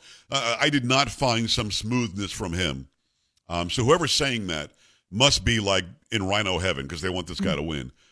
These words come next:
Speaker 1: So, no, I don't agree with that, that assessment at all. Mike Pence, the former vice president, he's done. He has no chance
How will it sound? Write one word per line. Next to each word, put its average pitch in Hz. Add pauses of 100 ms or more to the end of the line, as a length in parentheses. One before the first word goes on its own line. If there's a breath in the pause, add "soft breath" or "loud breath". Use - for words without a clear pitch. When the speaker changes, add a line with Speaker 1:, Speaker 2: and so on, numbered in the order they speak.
(140)
Speaker 1:
So, 151
no, 143
I 135
don't 156
agree 123
with 107
that, 90
that 90
assessment 92
at 85
all. 80
Mike 139
Pence, 156 (420)
the 110
former 135
vice 117
president, 139 (440)
he's 143
done. 120
He 110
has 90
no 131
chance 85